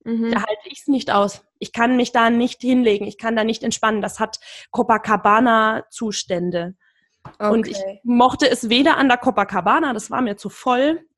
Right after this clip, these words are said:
Speaker 2: Man sitzt irgendwie, ähm, Arschbacke an Arschbacke mit, äh, dem, dem Nachbarn zusammen.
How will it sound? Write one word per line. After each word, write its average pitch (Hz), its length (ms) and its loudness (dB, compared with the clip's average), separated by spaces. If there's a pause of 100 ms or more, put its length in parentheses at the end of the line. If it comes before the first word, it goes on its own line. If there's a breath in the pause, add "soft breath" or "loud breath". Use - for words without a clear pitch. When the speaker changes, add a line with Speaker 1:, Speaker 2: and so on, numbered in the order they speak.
(100)
Speaker 2:
Man 226 200 -2
sitzt 233 340 -10
irgendwie, 233 680 -6
ähm, 196 340 -6
Arschbacke - 520 -6
an 190 120 -4
Arschbacke - 520 -6
mit, 277 240 -8
äh, 233 480 -6
dem, 214 180 -10
dem 196 140 -6
Nachbarn 269 420 -6
zusammen. 247 440 -4